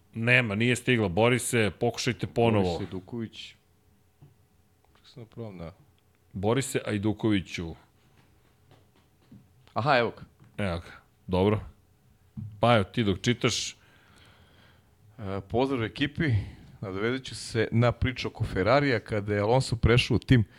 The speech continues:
Speaker 2: bio je dvostruki prvak i dva puta mu izmakla titula.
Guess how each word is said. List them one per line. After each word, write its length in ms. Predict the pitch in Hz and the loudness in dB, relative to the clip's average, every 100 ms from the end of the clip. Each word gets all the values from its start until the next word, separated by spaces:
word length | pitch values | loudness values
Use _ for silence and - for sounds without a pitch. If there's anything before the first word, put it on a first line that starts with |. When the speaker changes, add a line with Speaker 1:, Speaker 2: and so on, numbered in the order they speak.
| - - - - - | -20 -20 -20 -20 -6
Speaker 2:
bio 220 | 101 113 | 6 8
je 60 | 113 | 8
dvostruki 520 | 104 117 - 120 - | 8 6 4 -4 -4
prvak 420 | - 117 131 - | 4 6 6 4
i 40 | 98 | 4
dva 180 | 110 110 | 6 6
puta 320 | 117 - 113 | 2 4 4
mu 160 | 104 | 6
izmakla 380 | 107 107 110 95 | 6 4 2 2
titula. 560 | - 123 - 135 104 | 4 2 4 4 4